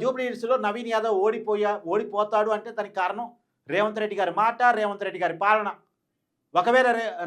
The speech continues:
నవీన్ యాదవ్ కనుక ఓడిపోతే, అవునా కాదా? ఏదేమైనా రేవంత్ రెడ్డి గారు మాట్లాడిన పదాలు కరెక్ట్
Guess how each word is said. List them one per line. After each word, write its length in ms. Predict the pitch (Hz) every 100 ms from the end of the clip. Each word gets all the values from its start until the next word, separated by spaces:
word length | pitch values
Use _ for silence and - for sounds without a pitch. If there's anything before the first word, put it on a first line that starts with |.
| 185
నవీన్ 240 | 202 214
యాదవ్ 180 | 202 202
కనుక 160 | 185 175
ఓడిపోతే, 360 | 170 160 147 - - _ _ _ _ _ _ _ _ _ _ 170
అవునా 220 | 262 285 277
కాదా? 260 | 233 220 226 220 _ _ _ _ _ _ _ _ _ _ _ _ _ _ _ 147
ఏదేమైనా 400 | 254 277 240 247 254
రేవంత్ 300 | 214 240 240 226
రెడ్డి 140 | 214
గారు 140 | 208 196 185
మాట్లాడిన 380 | 196 190 185 175 175
పదాలు 300 | 185 254 262 262
కరెక్ట్ 240 | 202 -